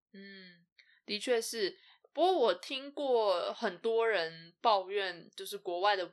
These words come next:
约会文化让他们觉得很，嗯，很 confused，就是很困惑的一点呢，就是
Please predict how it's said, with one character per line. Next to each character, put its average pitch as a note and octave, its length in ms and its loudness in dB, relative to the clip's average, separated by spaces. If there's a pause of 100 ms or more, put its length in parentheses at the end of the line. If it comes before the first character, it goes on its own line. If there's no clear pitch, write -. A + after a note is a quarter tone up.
约 F#3 140 -6
会 F#3+ 180 -8
文 D#3 180 -12
化 F3 160 -4
让 F#3 140 -6
他 F#3 100 -14
们 E3+ 240 -12
觉 D#3+ 160 -10
得 E3 140 -6
很， - 380 -10 (400)
嗯， E3+ 600 -8 (440)
很 G#3 180 -8
confused， G3 580 -8
就 G#3 120 -10
是 A3+ 100 -4
很 F#3+ 220 -8
困 A3 260 -4
惑 A3 180 0
的 F3 120 -4
一 G3+ 120 -8
点 - 320 -8
呢， E3 220 -10 (320)
就 C4+ 160 -8
是 C4 420 -6